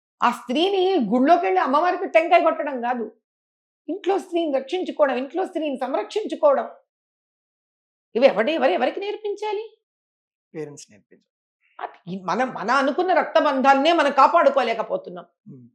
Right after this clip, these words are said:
Speaker 1: తెలియని ఎవడో రోడ్డు మీద ఎవడో ఏమో చేస్తే ఎక్కడ కాపాడగలం? So, ఫస్ట్ మన ఇంట్లో ఆడపిల్లల్ని మనం ఎంత గౌరవిస్తున్నాము,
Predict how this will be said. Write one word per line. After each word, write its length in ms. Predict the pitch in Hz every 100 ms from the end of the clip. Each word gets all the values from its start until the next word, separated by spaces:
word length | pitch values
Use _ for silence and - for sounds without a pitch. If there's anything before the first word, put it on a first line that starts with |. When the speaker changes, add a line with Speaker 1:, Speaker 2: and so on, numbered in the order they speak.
| -
Speaker 1:
తెలియని 300 | 294 427 403
ఎవడో 320 | 294 311 370
రోడ్డు 260 | 339 311 302
మీద 140 | 302
ఎవడో 300 | 285 277 359
ఏమో 260 | 359 294 311 277
చేస్తే 180 | 262 277
ఎక్కడ 280 | 208 247
కాపాడగలం? 600 | 370 415 415 381 294 233 190 _ _ _ _ _ _ _ -
So, 60 | 220
ఫస్ట్ 300 | 262 - 403
మన 160 | 294
ఇంట్లో 260 | 349 392 415
ఆడపిల్లల్ని 720 | 339 262 247 220 202 185 214
మనం 240 | 381 330
ఎంత 160 | 226 233
గౌరవిస్తున్నాము, 1000 | 226 175 214 190 - 170 156 151 165 -